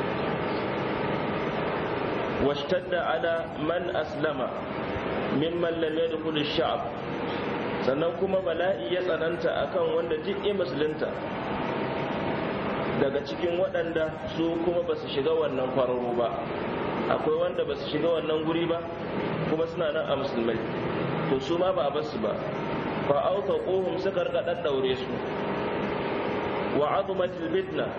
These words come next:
fitinan nan da ta zama ta girmama. Wa zulzilu, aka wato girgiza muminai zilzalan shadida,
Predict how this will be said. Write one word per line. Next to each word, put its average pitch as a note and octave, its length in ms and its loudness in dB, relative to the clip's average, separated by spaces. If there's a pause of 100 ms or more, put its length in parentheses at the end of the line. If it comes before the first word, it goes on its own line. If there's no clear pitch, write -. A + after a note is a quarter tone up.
(180)
fitinan F3+ 400 0
nan F3 180 0
da E3 160 2
ta E3+ 140 -2
zama E3+ 200 2
ta F3+ 220 2
girmama. D#3 540 0 (1300)
Wa C3+ 160 4
zulzilu, D#3 680 0
aka - 280 0
wato C3+ 500 2
girgiza D3 640 0
muminai C3+ 580 2 (480)
zilzalan C#3 720 0
shadida, C3 640 2